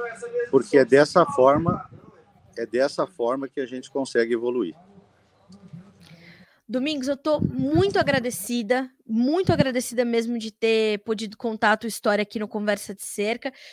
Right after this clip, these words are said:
Speaker 2: Tenho certeza que você vai acumular muitas outras experiências pra dividir com a gente. Obrigada por aceitar o nosso convite, por dividir tudo isso com a gente e por deixar lições de vida tão importantes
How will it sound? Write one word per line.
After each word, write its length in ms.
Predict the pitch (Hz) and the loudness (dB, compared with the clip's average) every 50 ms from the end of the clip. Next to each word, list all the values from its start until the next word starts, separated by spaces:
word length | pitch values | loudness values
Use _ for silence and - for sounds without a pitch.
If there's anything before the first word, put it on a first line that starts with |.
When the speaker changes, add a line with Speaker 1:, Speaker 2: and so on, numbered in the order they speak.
| - _ - | -10 _ 0
Speaker 2:
Tenho 180 | 240 262 269 | 2 2 2
certeza 460 | - - 277 254 - 269 277 254 285 | 2 0 -2 0 2 0 0 0 -2
que 100 | 285 - | -8 -8
você 220 | 247 247 262 - 269 | -8 -8 -6 -4 -2
vai 140 | 240 247 247 | 0 0 0
acumular 440 | 247 - 247 240 240 240 240 233 | 0 -2 -4 0 2 4 4 4
muitas 580 | 233 240 233 247 285 330 370 330 - 269 247 233 | 4 4 2 2 2 0 0 0 0 0 0 2
outras 340 | 240 233 226 254 233 226 214 | 0 -2 0 -2 -4 -4 -4
experiências 600 | - - 220 220 220 214 214 - - - 220 - | -6 -4 -2 -2 2 4 4 4 4 2 -4 -6
pra 180 | - 220 214 | -4 -2 -2
dividir 360 | 208 202 208 202 208 190 208 202 | -2 -2 -4 -6 -6 -6 -6 -4
com 120 | - 208 | -2 -2
a 60 | 190 | -2
gente. 460 | 185 180 202 214 226 247 254 - - - - - - - - _ | 0 0 0 0 0 0 0 -4 -6 -10 -14 -20 -20 -20 -16 _
Obrigada 580 | 208 214 269 240 196 220 262 269 294 320 302 311 | -6 -4 -4 0 4 6 8 8 8 8 6 2
por 140 | - 285 269 | 2 2 2
aceitar 400 | 254 240 - 262 247 - 226 220 | 2 2 0 -2 0 2 2 2
o 80 | 220 | 2
nosso 180 | 220 226 220 - | 0 -2 -6 -6
convite, 680 | - - 220 202 190 180 196 220 247 262 254 - 269 - _ - _ _ - | -8 -8 -8 -8 -8 -8 -8 -8 -8 -8 -8 -10 -14 -16 _ -20 _ _ -6
por 100 | 254 247 | -6 -4
dividir 540 | 214 254 285 262 277 240 202 220 269 294 | -2 -2 -2 -2 -2 -4 -2 -2 -2 -2
tudo 260 | 285 - 285 214 240 247 | -2 -4 -6 -4 -4 -4
isso 160 | 233 - - - | -4 -2 -2 0
com 80 | 240 | 2
a 80 | 208 214 | 2 2
gente 420 | 202 220 226 240 269 254 - 254 - - - - - | 2 2 2 2 0 0 -4 -8 -12 -16 -14 -10 -10
e 60 | 247 | -6
por 160 | - 294 285 | -4 -2 0
deixar 300 | 233 277 294 - 302 285 | 0 0 0 2 2 0
lições 420 | 285 285 277 - - 294 285 302 277 | 0 0 -2 -4 -2 -2 -2 -2 -2
de 80 | 294 | -4
vida 240 | 247 285 254 262 277 | -4 -2 0 0 0
tão 200 | 277 - 330 359 | 0 0 -2 0
importantes 760 | 392 392 440 415 - - - 269 269 262 247 226 - - | 0 0 0 0 0 2 2 2 4 2 0 -2 -6 -12